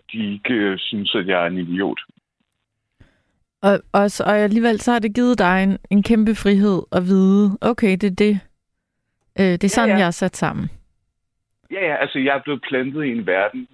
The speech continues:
Speaker 1: hvor jeg synes, at alle de andre er aliens, men de synes, jeg er verdens mærkeligste person.
Speaker 2: Ja.
Speaker 1: person. Og, og, og det er sådan en meget god sådan, metafor at bruge på, hvordan det er. Jamen, okay, hvis jeg ved, at de synes, at jeg er en idiot,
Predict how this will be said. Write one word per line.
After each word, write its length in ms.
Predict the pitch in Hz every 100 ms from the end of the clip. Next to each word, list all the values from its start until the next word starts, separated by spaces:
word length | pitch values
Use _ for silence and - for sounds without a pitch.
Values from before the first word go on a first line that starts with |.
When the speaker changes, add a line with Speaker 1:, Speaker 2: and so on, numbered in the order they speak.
| -
Speaker 1:
hvor 180 | 117 110
jeg 80 | 110
synes, 240 | 127 117
at 120 | 123 -
alle 200 | 113 107
de 100 | 113
andre 260 | 92 104
er 160 | 107 87
aliens, 460 | 95 101 104 110 -
men 160 | 107 104
de 140 | 101
synes, 260 | - 110 98
jeg 120 | 101
er 40 |
verdens 340 | 87 85 87 82
mærkeligste 580 | 87 82 - 87 95 90
person. 320 | - - 69 - _ - - 202
Speaker 2:
Ja. 120 | 185
Speaker 1:
person. 300 | - 95 82 - - - - - - - -
Og, 120 | - 120 -
og, 80 | 127 107
og 60 | 110 _
det 100 | 170
er 40 | 156
sådan 120 | -
en 20 | 131
meget 280 | 127 143
god 220 | - 123 - -
sådan, 260 | - 98 107 _ _ _ _ _ - 139 131 120
metafor 560 | 127 139 127 135 127
at 80 | -
bruge 260 | 110 98 101
på, 240 | - 92 - - - - _ _
hvordan 280 | - 110 113
det 80 | 110
er. 40 |
Jamen, 360 | 110 87 113 117
okay, 220 | 113 131 113 - 101
hvis 200 | 123 147
jeg 120 | 131
ved, 180 | 185 -
at 80 | -
de 140 | 151 147
synes, 320 | - 139 -
at 140 | 113 113
jeg 140 | 110
er 80 | 110
en 220 | 95 101 -
idiot, 440 | 101 95 135 -